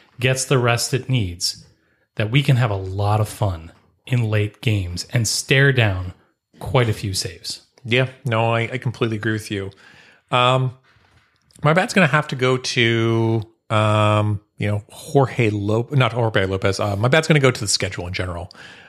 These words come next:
Speaker 2: Um, the constant game upon game upon game. I mean, what was it? Seventeen games in a row? Just not, not good whatsoever.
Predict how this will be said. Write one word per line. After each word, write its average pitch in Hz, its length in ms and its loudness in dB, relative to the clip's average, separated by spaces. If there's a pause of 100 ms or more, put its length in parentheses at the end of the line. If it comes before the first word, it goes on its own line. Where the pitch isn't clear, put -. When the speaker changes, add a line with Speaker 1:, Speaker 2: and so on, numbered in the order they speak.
(100)
Speaker 2:
Um, 107 400 2 (580)
the 123 200 2 (160)
constant 110 800 0
game 87 480 -8
upon 98 300 -6
game 92 220 -6
upon 95 280 -10
game. 90 160 -12
I 92 40 -12
mean, 98 220 -6
what 92 160 -10
was 98 160 -12
it? - 80 -12
Seventeen 123 520 2
games 113 240 0
in 107 60 2
a 104 60 0
row? 113 300 2 (560)
Just - 320 0
not, 110 480 0
not 98 240 -6
good 92 160 -8
whatsoever. 98 680 -4